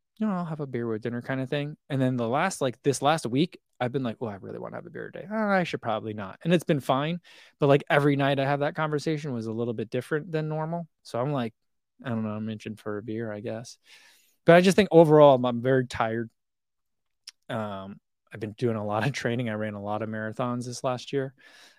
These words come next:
And so I think my, that's one w-, way my, like, my mind is telling me, like, "Yeah, you know, it'll be nice to have some time off. So let's, like, really blow it out on, at Boston on the course," on the course, I mean, not afterwards, on the course. Um, let's leave it all out there, and then we can really enjoy the summer in a different way.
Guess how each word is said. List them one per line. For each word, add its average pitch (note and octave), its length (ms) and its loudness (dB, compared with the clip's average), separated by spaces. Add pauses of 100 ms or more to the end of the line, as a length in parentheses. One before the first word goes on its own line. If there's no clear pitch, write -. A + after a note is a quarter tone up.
And C3+ 120 -6
so C3 100 2
I B2 40 4
think E3+ 160 4
my, C3 260 0
that's C3+ 300 4
one C3 260 0
w-, C3 220 -6
way A#2+ 140 -2
my, A2 140 -2
like, G#2+ 120 -12
my G#2+ 140 -6
mind G#2+ 360 -4
is F#2+ 100 -8
telling G#2 260 -10
me, G2+ 100 -12
like, G2+ 220 -12
"Yeah, G3 560 -6
you D#3 100 -6
know, C#3+ 140 -2
it'll D3 120 6
be C3+ 120 2
nice B2 200 0
to A2 100 -4
have A2 140 -2
some G#2 140 -10
time G#2+ 240 -6
off. A2 160 -6
So A2 100 -4
let's, A2 240 -2
like, A2 160 0
really C#3 240 4
blow C3+ 280 6
it C3 80 4
out C3+ 200 6
on, C3 200 0 (120)
at B2+ 120 -6
Boston C3 400 0
on A#2+ 100 -2
the A2+ 60 -6
course," C3+ 320 0
on B2+ 100 2
the F3 80 6
course, - 300 -2
I G#2 60 -8
mean, G2+ 160 -12
not G#2+ 180 -4
afterwards, - 580 -12
on A#2+ 160 -4
the C3 60 -6
course. G#2+ 380 -10 (760)
Um, A#2 540 0
let's B2 260 -6
leave B2 160 0
it A#2+ 80 0
all A2 180 4
out A2 200 -2
there, G#2+ 160 -2
and A2 120 -6
then G#2+ 140 -8
we G#2+ 100 -10
can A2 140 -10
really G#2+ 240 -8
enjoy G#2 220 -6
the C3 100 -14
summer G#2+ 320 -8
in G#2 60 -10
a G#2 80 -10
different - 320 -16
way. G#2 240 -12